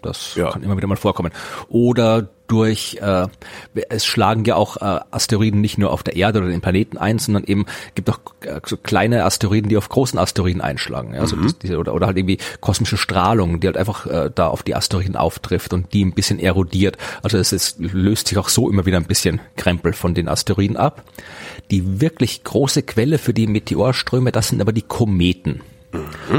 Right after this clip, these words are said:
Speaker 1: Und da müssen wir jetzt den Unterschied zwischen Asteroiden und Kometen
Speaker 2: Genau.
Speaker 1: identifizieren. Von der Entstehung her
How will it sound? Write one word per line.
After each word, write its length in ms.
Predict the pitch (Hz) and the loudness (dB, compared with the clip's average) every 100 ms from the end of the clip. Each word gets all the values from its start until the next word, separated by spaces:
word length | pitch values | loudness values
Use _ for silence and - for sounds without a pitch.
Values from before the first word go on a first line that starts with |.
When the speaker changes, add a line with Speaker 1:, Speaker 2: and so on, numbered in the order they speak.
| 160 | 0
Speaker 1:
Und 160 | 95 - - _ | -2 -4 -14 _
da 100 | 104 | 2
müssen 240 | 123 131 | 2 2
wir 40 | 120 | 0
jetzt 160 | - | 0
den 60 | - | -2
Unterschied 500 | 117 110 117 - 110 | 0 0 0 0 0
zwischen 400 | - 104 104 98 - - | 0 2 0 0 -6 -6
Asteroiden 460 | - 101 101 104 | -2 2 2 4
und 260 | 95 - - _ - | 2 0 -8 _ -4
Kometen 640 | 98 87 90 90 90 - - - _ _ _ - - _ _ | 0 4 4 2 0 -2 -8 -20 _ _ _ -20 -20 _ _
Speaker 2:
Genau. 160 | - 92 67 | 0 2 2
Speaker 1:
identifizieren. 560 | - - - 90 69 - - - _ _ _ _ - - - - - - | 0 -4 -2 -2 -2 -8 -20 -20 _ _ _ _ -20 -20 -20 -18 -18 -4
Von 160 | 135 | 0
der 140 | 120 101 | 2 2
Entstehung 460 | 98 - 180 202 104 | -2 0 2 2 4
her 260 | 107 165 | 2 2